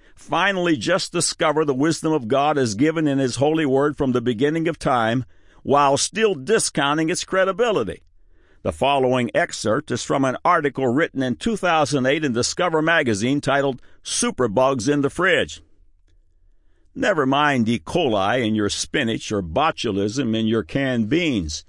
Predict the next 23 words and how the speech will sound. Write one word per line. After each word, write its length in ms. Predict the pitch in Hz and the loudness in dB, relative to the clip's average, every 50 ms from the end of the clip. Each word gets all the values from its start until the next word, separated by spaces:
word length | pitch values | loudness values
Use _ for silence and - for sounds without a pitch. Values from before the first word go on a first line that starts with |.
| _ - - _ - - _ _ | _ -20 -20 _ -20 -20 _ _
There 200 | 107 127 151 147 | 0 0 0 0
could 320 | - - 127 113 95 90 | 0 -2 -2 -2 -2 0
be 160 | 95 143 156 | 0 0 0
an 140 | 147 127 - - - | 0 -2 -4 -4 -2
antibiotic-resistant 1300 | 139 147 151 147 139 123 120 127 131 143 156 160 151 - - 120 110 90 - - - - - 131 123 107 | -2 0 0 0 0 0 0 0 0 2 0 -2 -4 -2 -2 -2 -2 0 -2 -2 -4 -4 -4 -4 -4 -4
superbug 640 | - - - 104 101 - 117 107 104 131 143 147 143 | -4 -4 -4 -4 -2 -2 -4 -2 0 -2 -2 -2 -2
in 140 | 165 170 170 | -4 -6 -2
your 160 | 175 180 165 | -2 -4 -4
fridge. 520 | - - 220 233 226 160 117 82 76 - - - - - - _ _ _ _ _ _ - - | -4 -4 0 0 0 0 0 -4 -8 -14 -16 -20 -20 -20 -20 _ _ _ _ _ _ -12 -6
Until 380 | 95 101 - - - 135 117 | -6 -6 -6 -2 -2 0 0
recently, 600 | 98 95 123 180 190 - 117 98 87 90 101 151 175 - - - _ - | 2 2 2 0 0 0 -4 -4 -2 -4 -4 -4 -6 -10 -20 -20 _ -12
scientists 560 | - - 170 226 214 175 156 - 156 139 - | -6 -4 -2 -2 -2 -4 -2 -4 -4 -4 -4
believed 500 | 113 107 117 117 143 185 160 139 131 123 | -4 -2 -2 0 2 2 2 0 0 -2
that 180 | 123 127 - | -4 -6 -4
the 120 | - 113 101 | -4 -6 -6
dangerous 600 | 95 - - 143 175 180 160 139 147 147 139 - | -4 -2 -2 0 0 0 -2 -2 -2 -2 -2 -4
bacterium, 960 | 101 98 131 123 123 - - - - 208 175 117 95 92 92 135 156 156 151 - - - - _ _ - - | -2 0 0 0 -2 -4 -6 0 0 2 2 2 0 0 -2 -4 -6 -8 -10 -16 -20 -20 -20 _ _ -6 -2
methicillin-resistant 1500 | 131 160 180 - 147 139 120 - - 185 190 156 127 127 139 147 135 127 131 117 92 104 165 160 - - - 131 127 123 | -2 -2 0 0 -2 -2 -2 -2 -2 -2 0 2 2 2 0 0 0 0 0 0 0 0 -2 -2 -2 -4 -4 -4 -4 -4
Staphylococcus 1200 | - - - - 156 165 156 - 147 139 139 135 - - - 151 156 160 - - 156 135 - - - | -4 -6 -2 0 0 0 0 0 -2 -2 -2 -2 -4 -2 0 0 0 0 -2 -4 -6 -6 -6 -6 -2
aureus, 600 | 139 170 190 196 131 113 131 143 - - - - | 0 2 2 2 0 0 -2 -4 -4 -8 -10 -12
known 280 | - - 120 131 135 123 | -6 -2 -2 0 0 0
as 120 | 117 110 - - 120 | -2 -2 -4 -2 0
mrsa, 480 | 143 175 220 - - 101 90 117 151 | 0 0 0 0 -2 -2 -2 -2 -4